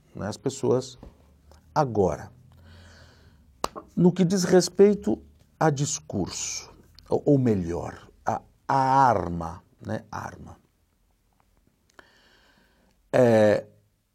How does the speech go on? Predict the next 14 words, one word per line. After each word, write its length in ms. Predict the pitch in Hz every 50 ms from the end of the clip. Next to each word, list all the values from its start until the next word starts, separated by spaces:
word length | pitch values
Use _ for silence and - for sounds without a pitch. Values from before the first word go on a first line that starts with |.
| _ _ _ _ _ _ _ _ _ _ _ _ _ _ _ -
até, 680 | 180 180 175 175 175 - _ _ _ - 233 247 240
penso 560 | - - - 170 170 156 151 - - 127 104
eu, 180 | 95 92 - - _ -
até 600 | 151 165 165 156 156 - - - - 269 277 277
um 160 | 233 202 160 143
certo 1000 | - - - - - 139 135 139 139 120 113 - - - 107 101 95 90 82 - - - - _ _ _ _ _ _ _ _ _ - _ -
nível, 540 | 110 127 151 160 135 87 92 87 80 78 - - _ _ _ _ _ -
até 120 | - 131
um 60 | 123 117
certo 380 | - - 110 101 - - 90
nível 500 | 87 104 123 127 110 87 85 78 78 85 92 _ _ _ _ _ _ _ _ _ _ _ _ _ _ -
de 120 | 104 113 117
capacidade 1160 | - - 127 123 - - - 131 123 - - - - 117 104 101 107 135 156 175 165 127 123
cognitiva, 1000 | 123 - - 120 107 98 95 92 90 85 - - 147 143 120 90 - - 92 92